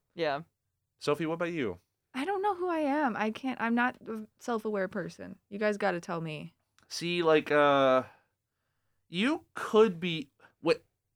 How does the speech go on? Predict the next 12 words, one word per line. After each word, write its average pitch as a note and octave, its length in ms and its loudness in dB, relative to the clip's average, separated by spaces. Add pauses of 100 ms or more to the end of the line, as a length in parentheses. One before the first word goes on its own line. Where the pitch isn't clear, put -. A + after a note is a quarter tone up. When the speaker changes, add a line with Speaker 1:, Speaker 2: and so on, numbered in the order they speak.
Speaker 2:
Chelsea's G#3+ 480 2
comedy, D#3 760 -2 (560)
like, B2 160 -4
when, C3+ 200 -2
when C#3 120 -2
Chelsea F3 260 -4
has D3 120 0
funny B2+ 260 -2
lines, B2 380 0
I A#2+ 80 -2
see A#2+ 180 -6
you. F#2 380 -6